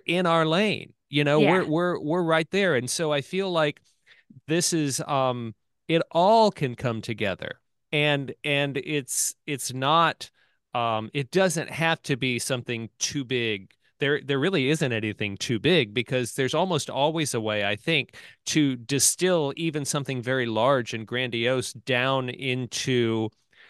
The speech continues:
Speaker 1: something that is manageable and doable on an individual level. And so I think that that's,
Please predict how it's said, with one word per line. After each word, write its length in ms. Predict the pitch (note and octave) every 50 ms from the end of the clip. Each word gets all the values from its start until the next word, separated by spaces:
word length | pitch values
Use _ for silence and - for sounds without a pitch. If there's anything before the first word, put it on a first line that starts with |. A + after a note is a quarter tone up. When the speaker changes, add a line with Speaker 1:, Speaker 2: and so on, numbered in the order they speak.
| _ -
Speaker 1:
something 680 | - - - - D#3 D3 D3 C#3+ - D3 C3 B2 A2+ G#2+
that 260 | A#2+ A#2 A2+ A2+ B2
is 720 | - - B2+ B2 A#2 A2+ A2 G#2+ G#2+ G#2 G#2 G2+ - - _ _ _ _ _ _ -
manageable 1080 | G#2 G#2 A2 A2+ A#2+ B2+ C#3 C#3+ C3+ A#2 - C3+ A#2+ A2 B2 A#2+ A#2 A#2 A#2 A#2 A#2 _ _ _ _ _ _ _ _ -
and 480 | B2 A2+ A2+ A2 G#2+ G#2 G2 F#2+ G#2 - _ -
doable 680 | C3+ D3 F3+ F3 C#3+ A2+ G2 G#2+ F#2+ F2+ F#2+ G2+ G#2+ - _ _ _ -
on 160 | - A#2 A#2 A#2
an 140 | A2 A2+ - -
individual 840 | C#3 C3 C3 A#2+ B2 A2+ G#2 A2+ G#2+ G2+ - A2+ F#2+ F2 F2+ F#2+ G2
level. 520 | G#2+ A2+ A2+ G#2 F#2 F2 - - - _ _ _ _ _ _ _ _ _ _ _ _ _ _ _ _ -
And 180 | C3 C3 C3
so 220 | - - D3+ D3 C#3
I 80 | C#3
think 260 | C3+ - F3+ E3 - -
that 180 | D3+ - -
that's, 480 | - C#3 C#3+ D#3+ D#3+ - - - -